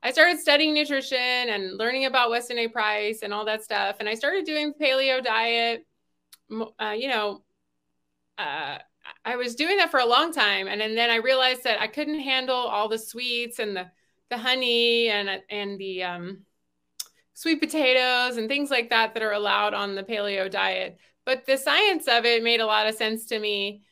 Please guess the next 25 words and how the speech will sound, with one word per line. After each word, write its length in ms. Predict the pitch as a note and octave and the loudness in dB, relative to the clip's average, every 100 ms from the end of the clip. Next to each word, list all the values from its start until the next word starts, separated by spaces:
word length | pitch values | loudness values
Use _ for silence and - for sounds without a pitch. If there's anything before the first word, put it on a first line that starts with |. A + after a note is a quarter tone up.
| _ _ _ | _ _ _
And, 420 | G#3 G#3 G#3 G3+ G#3 - | -6 -4 -4 -6 -8 -8
um, 340 | F#3+ F3+ G3 | -6 -6 -6
you 100 | G#3 | -4
know, 180 | G3+ G3 | -4 -2
that 200 | G3 F#3+ | -2 -4
we 100 | G3+ | -4
got 400 | G#3+ G#3 G3+ - | 0 0 -2 -8
shorter 640 | - G#3+ G#3+ A3 G#3+ G#3+ | -8 -4 -4 -2 -2 -2
and 220 | G#3 G3+ G3 | -2 -4 -4
our 160 | G#3 | -4
teeth 300 | G#3 A#3 A#3 | -4 -6 -4
started 320 | - G#3+ G#3+ G#3+ | -2 0 0 0
falling 320 | G3+ G#3 G#3 | 0 0 0
out 280 | G#3 G3+ A3 | 0 -2 -6
than 180 | G#3 | -6
we 200 | G#3 G3+ G3+ | -4 -2 -2
were 120 | G3+ | -4
eating 320 | A#3 A#3 A#3 | -2 0 0
grains 500 | G#3+ G#3 G#3 G#3 G#3+ | 4 4 6 2 -2
and 160 | G#3 G#3 | -6 -2
stuff 200 | B3+ C4+ | -2 0
like 180 | C#4 | 0
that. 260 | - G#3+ G3+ | 2 2 2
So 140 | B3 | -2
I, 260 | A#3+ A#3 A3 | 0 2 0